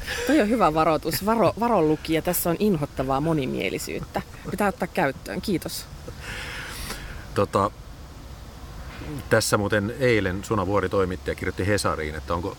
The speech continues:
Speaker 2: luetun ymmärtäminen heikentynyt. Mä en tiedä, ehdit sä lukea sen, mutta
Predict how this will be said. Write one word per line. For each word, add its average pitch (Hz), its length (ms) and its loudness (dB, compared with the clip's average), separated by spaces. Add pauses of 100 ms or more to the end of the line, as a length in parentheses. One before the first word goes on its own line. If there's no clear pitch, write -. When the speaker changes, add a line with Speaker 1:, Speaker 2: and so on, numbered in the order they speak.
Speaker 2:
luetun 90 400 0
ymmärtäminen 87 640 -4
heikentynyt. 87 580 -2
Mä 101 100 2
en 101 60 0
tiedä, 110 120 4
ehdit 120 160 4
sä 117 80 2
lukea 123 340 4
sen, 85 160 0
mutta 90 260 -2